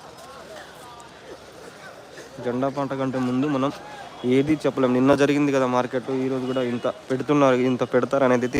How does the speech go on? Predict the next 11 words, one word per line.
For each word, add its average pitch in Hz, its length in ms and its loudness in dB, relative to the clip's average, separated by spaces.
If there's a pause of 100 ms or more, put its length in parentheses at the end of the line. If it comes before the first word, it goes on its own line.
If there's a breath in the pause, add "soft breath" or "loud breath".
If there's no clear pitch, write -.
ఏముండదు. 120 360 0 (1080 loud breath)
వాళ్ళకి 120 240 2
నచ్చిన 123 420 0
లాట్లు 127 360 2 (100)
తీసుకు-, 131 360 -4
చూసుకున్న 135 300 0 (120)
తర్వాత, 123 520 2
జెండా 127 220 2
పాట 113 220 0
అయిన 120 180 4
తర్వాత 120 380 2